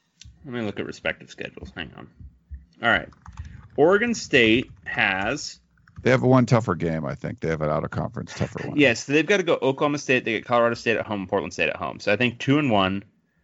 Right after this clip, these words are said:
Speaker 1: Um, they get Washington State at home, which is critical. Um, they avoid Colorado, which isn't great, but U S C, which is great,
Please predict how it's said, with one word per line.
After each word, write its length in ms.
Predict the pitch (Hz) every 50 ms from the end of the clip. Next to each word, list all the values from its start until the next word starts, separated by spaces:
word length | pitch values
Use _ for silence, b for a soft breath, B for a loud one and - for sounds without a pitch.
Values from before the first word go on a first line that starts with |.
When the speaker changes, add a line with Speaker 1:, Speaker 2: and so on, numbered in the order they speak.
| _ _ -
Speaker 1:
Um, 680 | - 104 101 104 104 101 101 101 101 98 98 98 101
they 100 | 113 117
get 160 | 113 120 -
Washington 360 | 113 113 113 110 - 117 104
State 240 | - - 117 104 95
at 80 | 92 -
home, 320 | - - 160 180 147 120
which 160 | 107 98 -
is 80 | 92 -
critical. 480 | - - 87 85 - - 107 117 - _ _ _ _ -
Um, 920 | - 92 92 90 90 90 90 90 87 87 90 90 90 87 87 87 90 90 B B B B _ _ _ _ _ _ _ _ _ _ _ _ _ _ _ _ _ -
they 320 | 110 113 113 117 123 127
avoid 1400 | - 139 147 139 117 110 110 120 127 131 131 127 123 123 123 123 120 120 120 120 120 117 117 113 113 110 101 - - _ _ _ _
Colorado, 880 | - - 127 113 113 117 110 107 95 90 95 101 95 101 107 117 123 139
which 200 | 143 143 135 -
isn't 260 | 135 117 135 143 113
great, 400 | 117 113 101 98 101 101 - - _ - - - - _ _ _ _ _ _ _ _ _ _ _ _ _ _ 208 -
but 240 | 113 107 107 92 107
U 160 | 113 107 104
S 120 | 104 -
C, 200 | - - 156 131
which 180 | 107 104 110 151
is 140 | 147 131 123
great, 340 | - 92 71 50 - -